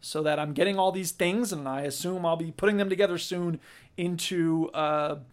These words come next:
a ship of some kind. Maybe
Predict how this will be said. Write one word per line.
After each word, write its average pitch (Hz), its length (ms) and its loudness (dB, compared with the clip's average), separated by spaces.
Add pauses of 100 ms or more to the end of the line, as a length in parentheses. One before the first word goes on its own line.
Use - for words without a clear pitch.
(140)
a 151 120 -10 (1200)
ship 285 380 10
of 165 140 -2
some 175 200 0
kind. 165 280 0
Maybe 170 320 4